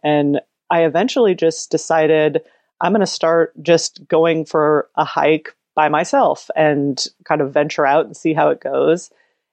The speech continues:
And I really just became addicted to doing an impromptu trip like that. Just the feeling of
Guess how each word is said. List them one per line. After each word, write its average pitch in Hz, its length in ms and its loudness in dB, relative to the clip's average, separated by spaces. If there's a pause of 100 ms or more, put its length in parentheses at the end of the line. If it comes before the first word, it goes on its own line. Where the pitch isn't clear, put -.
(120)
And 196 220 0
I 180 100 -2
really 233 300 2
just 214 240 -2
became 180 640 -2 (400)
addicted 170 560 0
to 147 600 0 (1120)
doing 185 320 2
an 160 80 -2
impromptu 160 760 0
trip - 400 -2
like 135 220 0
that. 127 280 -2
Just - 440 -2 (220)
the 175 60 2
feeling 156 480 0
of 139 460 -2